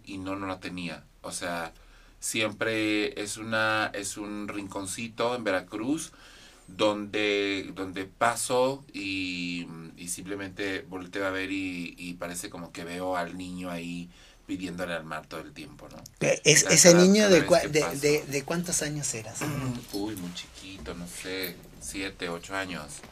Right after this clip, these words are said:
Speaker 1: Me subí a una bicicleta donde no cabía, no era una bicicleta chiquita, tomaba una bicicleta grande, metí el pie en el medio así de la bicicleta y así me iba hasta el mar. Digo, no me quedaba lejos,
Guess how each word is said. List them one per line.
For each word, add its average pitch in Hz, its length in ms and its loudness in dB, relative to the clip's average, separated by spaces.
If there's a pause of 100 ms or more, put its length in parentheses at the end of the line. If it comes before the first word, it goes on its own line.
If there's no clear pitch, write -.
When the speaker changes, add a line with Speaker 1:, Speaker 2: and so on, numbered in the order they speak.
(840)
Speaker 1:
Me 95 140 -6
subí 104 240 -2
a 107 60 2
una 123 120 0
bicicleta 110 520 -4
donde - 180 -4
no 85 140 -8
cabía, 92 420 -4
no 82 100 -6
era 82 120 -6
una 101 100 -6
bicicleta 87 480 -12
chiquita, 87 560 -10
tomaba 78 280 -8
una 92 180 -6
bicicleta 90 500 -8
grande, 101 600 -2 (360)
metí 90 380 -4
el 101 140 0
pie 104 180 0
en 101 100 0
el 95 160 0
medio 113 500 2
así 110 240 -2
de 104 100 0
la 101 100 2
bicicleta 101 600 -2
y 98 120 2
así 107 260 -4
me 117 100 -4
iba 127 140 -6
hasta 110 220 -8
el 104 60 -6
mar. 110 200 -2
Digo, 95 200 -2
no 90 120 -6
me 92 120 -8
quedaba 90 280 0
lejos, 98 380 -6